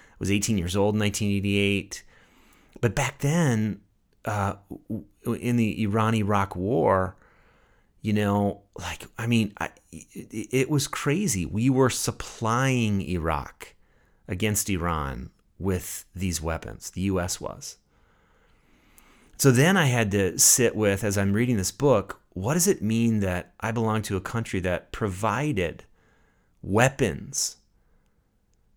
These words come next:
to a regime that later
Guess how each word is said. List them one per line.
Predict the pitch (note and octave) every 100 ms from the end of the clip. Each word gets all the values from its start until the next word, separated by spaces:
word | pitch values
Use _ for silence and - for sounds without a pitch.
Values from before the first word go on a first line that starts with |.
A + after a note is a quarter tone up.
| -
to | - A#2+ A2+ A2 A2 G#2+ G#2 G2+ -
a | A2
regime | G2+ F#2+ F2 G#2+ C#3 A2 F2+ F2+ - -
that | G#2+ G#2+
later | C3 A#2 C#3 F#3+ G#3+ A#2 F#2 G2 A2